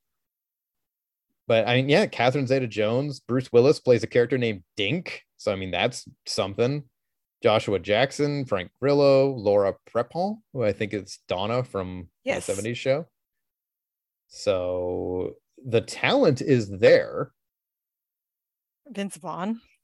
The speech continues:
Speaker 1: Oh, probably not much then, 'cause he, he is
Speaker 2: No.
Speaker 1: nowhere near the top of this ranking. Uh, let's
Speaker 2: The
Speaker 1: see. I'm
Speaker 2: dad
Speaker 1: gonna
Speaker 2: from Bubble Boy.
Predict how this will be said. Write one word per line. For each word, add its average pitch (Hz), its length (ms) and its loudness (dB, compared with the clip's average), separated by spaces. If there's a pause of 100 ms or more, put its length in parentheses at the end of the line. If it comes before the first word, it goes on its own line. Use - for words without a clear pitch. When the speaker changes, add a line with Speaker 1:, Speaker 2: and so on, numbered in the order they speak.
(1040)
Speaker 1:
Oh, 87 120 -6
probably 92 260 -2
not 87 220 -6
much 90 260 -6
then, 90 220 -8
'cause 85 160 -6
he, 90 160 -8
he 90 260 -8 (680)
is 101 160 -4
Speaker 2:
No. - 80 -2
Speaker 1:
nowhere 95 280 2
near 98 320 2
the 95 80 2
top 92 300 0
of 85 120 -4
this 92 200 -2
ranking. 90 420 -4 (1400)
Uh, 127 280 8
let's 135 200 2
Speaker 2:
The 190 80 0
Speaker 1:
see. 123 60 4
I'm 104 40 4
Speaker 2:
dad 175 200 6
Speaker 1:
gonna 220 100 4
Speaker 2:
from 185 160 4
Bubble 180 280 2
Boy. 220 440 0